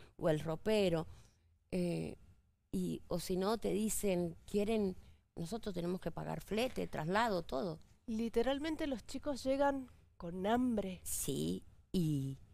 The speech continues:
Speaker 1: con lo, eh, ir a la escuela,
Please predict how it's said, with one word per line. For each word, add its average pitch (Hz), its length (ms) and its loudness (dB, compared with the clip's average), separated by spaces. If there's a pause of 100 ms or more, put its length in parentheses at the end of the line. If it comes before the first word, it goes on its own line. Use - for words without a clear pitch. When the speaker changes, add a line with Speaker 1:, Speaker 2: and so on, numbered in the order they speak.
(460)
Speaker 1:
con 139 180 0
lo, 117 420 -4 (280)
eh, 135 180 -2 (220)
ir 160 180 4
a 160 60 4
la 165 80 2
escuela, 185 640 4